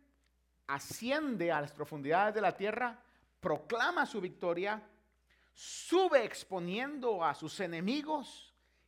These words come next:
y en esa ascensión dice que por la autoridad que tenía, le dio regalos a los hombres. Dio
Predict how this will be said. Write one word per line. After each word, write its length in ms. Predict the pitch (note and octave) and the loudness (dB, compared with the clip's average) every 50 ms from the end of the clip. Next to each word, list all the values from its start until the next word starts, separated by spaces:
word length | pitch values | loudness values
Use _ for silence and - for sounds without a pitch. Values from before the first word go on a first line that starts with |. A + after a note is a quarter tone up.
| _ - | _ -6
y 120 | D#3 D#3 | -4 -4
en 120 | D3+ D#3+ E3+ | -4 -2 -4
esa 460 | G3 A3+ A3 - - B3 A3 G#3 F#3 | -4 -4 -4 -4 0 2 2 4 4
ascensión 580 | D#3 - - F3+ D#3 D3+ - - - G#3+ G#3+ G3+ | 2 0 -4 -8 -8 -8 -10 -8 -8 -8 -8 -8
dice 240 | G#3 - G#3+ G3 | -8 -8 -8 -8
que 320 | - E3+ E3+ E3 - - _ _ _ _ _ _ _ _ _ _ _ _ _ _ - | -6 -6 -6 -6 -8 -12 _ _ _ _ _ _ _ _ _ _ _ _ _ _ 0
por 80 | F3+ D3+ | 0 2
la 80 | D#3+ | 4
autoridad 560 | D#3+ D#3+ D#3 - F3 D#3+ D3 D3+ F#3 A3+ B3+ B3 | 2 2 2 0 -2 -2 0 2 2 2 2 0
que 100 | B3+ A#3 | -4 -8
tenía, 480 | - G3+ G3 A3 F#3+ C#3+ B2 C3+ C#3+ - _ _ _ _ _ _ _ _ _ _ _ - | -8 -8 -6 -6 -6 -6 -6 -8 -10 -14 _ _ _ _ _ _ _ _ _ _ _ -4
le 160 | B2+ C3+ C3+ | -4 -2 -2
dio 320 | C#3 D#3 F3 F3 D3+ - - - _ _ | 0 -2 -2 -2 -4 -8 -16 -20 _ _
regalos 800 | - - C3 B2+ A2+ B2 D3 D3 B2+ A2 G2 F#2 - - - _ _ | -14 -10 -8 -6 -4 -2 -2 -2 -2 -4 -8 -12 -16 -20 -20 _ _
a 100 | - F#2+ | -20 -20
los 220 | F2+ E2+ E2 - | -18 -18 -20 -20
hombres. 480 | - D2 C2 - - - _ _ _ _ _ _ _ _ _ _ _ _ _ _ _ _ | -20 -20 -20 -20 -20 -20 _ _ _ _ _ _ _ _ _ _ _ _ _ _ _ _
Dio 460 | A#2 A2 C#3 E3 F#3 G3 G3+ G3 | -14 -6 -2 0 0 0 -2 -6